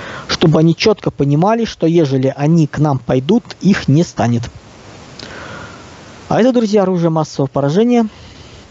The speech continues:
Это демонстративное использование бомб и готовность их применить. По-другому мы с ними не договоримся. Просто для понимания.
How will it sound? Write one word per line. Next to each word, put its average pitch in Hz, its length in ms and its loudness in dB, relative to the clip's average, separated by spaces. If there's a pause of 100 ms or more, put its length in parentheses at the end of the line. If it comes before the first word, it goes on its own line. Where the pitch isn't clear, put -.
Это 180 180 2
демонстративное 156 880 2
использование 123 640 0
бомб 202 400 0
и 151 100 -2
готовность 185 480 0
их - 100 -2
применить. 107 440 2 (840)
По-другому 180 480 2
мы 165 100 2
с - 120 -10
ними 202 160 4
не 165 180 4
договоримся. 123 640 -2 (1500)
Просто 135 200 2
для 147 160 4
понимания. 127 580 0